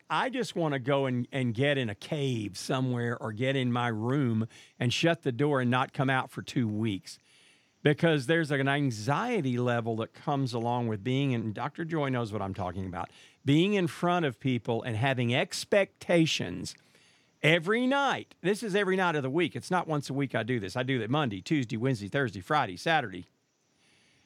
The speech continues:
Every night I walk in and there is a room full of, let's say, a hundred and fifty,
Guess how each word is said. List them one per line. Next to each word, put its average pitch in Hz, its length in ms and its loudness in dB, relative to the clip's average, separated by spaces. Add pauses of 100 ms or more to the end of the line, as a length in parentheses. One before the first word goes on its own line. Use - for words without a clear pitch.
(220)
Every 226 300 0
night 220 360 0
I 143 100 2
walk 190 360 0
in 156 300 2
and 135 260 0
there 139 220 2
is 120 160 0
a 113 140 0
room 151 440 2
full 156 240 -2
of, 139 120 -4
let's - 180 -8
say, 165 160 -2
a 123 80 2
hundred 120 300 0
and 110 100 -2
fifty, 123 380 -2